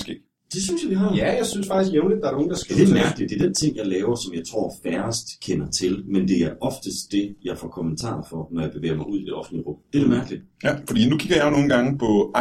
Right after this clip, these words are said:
Speaker 1: iTunes hitlisterne, øh, for populære podcasts, og der er ingen i verden, der har forstået, hvordan algoritmen inden for iTunes er, hvordan du kommer til at ligge højt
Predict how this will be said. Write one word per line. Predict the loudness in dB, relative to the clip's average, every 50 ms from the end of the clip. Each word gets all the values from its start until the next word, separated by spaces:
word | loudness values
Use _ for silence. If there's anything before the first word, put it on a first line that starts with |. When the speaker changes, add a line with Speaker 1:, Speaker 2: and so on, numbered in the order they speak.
| 0 0
Speaker 1:
iTunes | 0 0 2 4 4 4 2 0 -4 -6 -8 -8 -10
hitlisterne, | -10 -4 -2 -2 -2 -2 -2 -2 -4 -4 -6 -10 _ -10
øh, | -8 -6 -6 -4
for | -4 -6 -6 -6
populære | -4 -4 -2 -2 -2 -4
podcasts, | -6 -8 -6 -8 -8 -8 -8 -14 -16 -18 -20 _ _ _ -4 -2
og | 2
der | 2
er | 2 4
ingen | 4 6 6 6 4 2 2
i | 2 2 2 2 0
verden, | 0 -2 -2 -4 -4 -6 -4 -4
der | -4
har | -4 -4 -8
forstået, | -12 -12 -12 -4 -4 -2 -2 -2 -4
hvordan | -4 -2 -2 0 -2 -2 -4 -10 -18 _ _ _ _ _ _ -4
algoritmen | -4 -2 0 0 0 2 2 0 -2 0 -2 -4 -2
inden | -2 -2 -2 -2
for | -2 -4 -4 -6
iTunes | -8 -4 -4 -4 -4 -2
er, | -4 -6 -6 -2
hvordan | -2 -2 0 0 0
du | 0
kommer | 0 0 0 0
til | 0 -2
at | -2
ligge | -2 -4 -4 -6
højt | -2 -2 -4 -4 -4 -10 -20